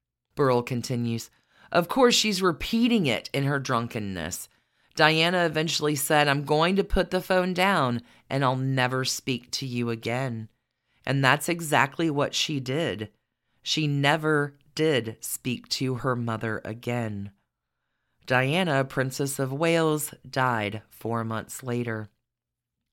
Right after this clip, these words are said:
Paul Burrell continues, "Her mother had to live with that guilt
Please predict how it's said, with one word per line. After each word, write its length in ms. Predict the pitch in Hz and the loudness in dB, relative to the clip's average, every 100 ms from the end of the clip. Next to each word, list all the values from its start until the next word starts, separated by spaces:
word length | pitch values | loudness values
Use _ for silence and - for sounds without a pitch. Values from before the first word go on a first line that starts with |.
| _ | _
Paul 180 | 180 165 | 4 4
Burrell 500 | 151 139 127 123 - _ _ - | 6 6 4 2 -8 _ _ -6
continues, 800 | 165 147 160 135 131 127 123 - _ _ _ _ _ | -2 -2 0 0 0 -2 -4 -8 _ _ _ _ _
"Her 140 | - 226 | 2 4
mother 360 | 214 196 226 | 6 6 4
had 220 | 185 165 156 | 6 4 4
to 80 | 151 | 2
live 360 | 139 143 156 | 2 0 2
with 220 | 151 143 | 0 0
that 240 | 143 143 - | 2 2 2
guilt 360 | 139 139 120 | -2 0 -2